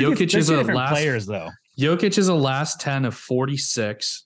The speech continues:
Speaker 1: Shai is at fifty right now, according to Sorare data. And Shai is at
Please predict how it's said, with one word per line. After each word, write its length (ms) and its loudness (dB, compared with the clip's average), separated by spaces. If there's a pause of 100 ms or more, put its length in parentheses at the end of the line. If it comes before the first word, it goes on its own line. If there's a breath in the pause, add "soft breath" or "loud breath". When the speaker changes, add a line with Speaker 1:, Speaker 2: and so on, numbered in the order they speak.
(120)
Speaker 1:
Shai 340 -2
is 200 0
at 120 -2
fifty 580 -8
right 220 -16
now, 320 -18
according 340 2
to 60 2
Sorare 360 -2
data. 360 -6 (680 soft breath)
And 640 0 (120)
Shai 440 -2
is 420 2
at 320 -2